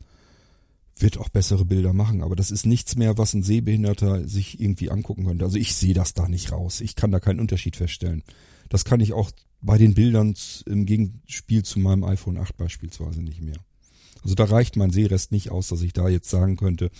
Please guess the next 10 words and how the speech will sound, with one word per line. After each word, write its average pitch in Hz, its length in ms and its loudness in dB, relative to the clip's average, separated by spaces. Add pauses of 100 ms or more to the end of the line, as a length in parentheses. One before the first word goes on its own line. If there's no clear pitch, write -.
(160)
jo, 107 220 -2
das - 200 -6
macht 90 200 -4
eindeutig 95 480 2
viel, 139 320 2
viel 85 160 -4
bessere 85 320 -2
Fotos. - 480 -6
Das 90 180 -6
ist 85 200 -8